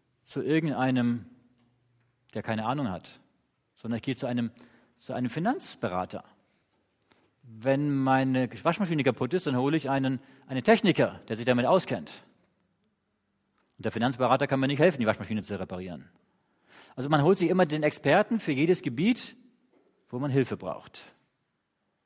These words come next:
Und jetzt habe ich im geistlichen Leben, und wo sind die Experten im geistlichen Leben? Das sind jetzt die Professoren oder die Pastoren oder wer auch immer. Die Kirche.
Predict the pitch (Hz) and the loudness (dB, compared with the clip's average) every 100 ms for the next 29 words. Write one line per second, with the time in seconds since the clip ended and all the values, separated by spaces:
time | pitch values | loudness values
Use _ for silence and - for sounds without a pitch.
0 | _ _ _ _ _ _ - - - 120 | _ _ _ _ _ _ -20 -12 -2 4
1 | 170 170 165 151 110 131 - 185 185 180 | 4 4 2 4 6 6 4 0 4 6
2 | 220 262 240 - 147 123 156 165 156 - | 6 4 0 -4 -4 0 0 2 2 2
3 | 156 196 220 143 143 - 135 151 170 214 | 2 2 0 2 0 0 -6 0 2 2
4 | 285 - - _ _ _ _ _ _ _ | 0 -10 -20 _ _ _ _ _ _ _
5 | _ _ _ _ _ _ _ _ _ _ | _ _ _ _ _ _ _ _ _ _
6 | _ - - - 110 123 123 143 160 165 | _ -20 -14 -8 -6 -4 -4 -2 -2 0
7 | 175 208 143 101 - - - _ _ _ | 6 8 8 4 -8 -20 -20 _ _ _
8 | _ _ - 131 143 143 127 131 143 135 | _ _ -4 0 6 6 6 2 0 2
9 | 160 143 113 104 113 107 117 101 98 90 | 4 4 4 2 0 2 2 0 -4 -6
10 | - _ _ _ - 214 233 101 101 | -12 _ _ _ -16 -2 0 0 -4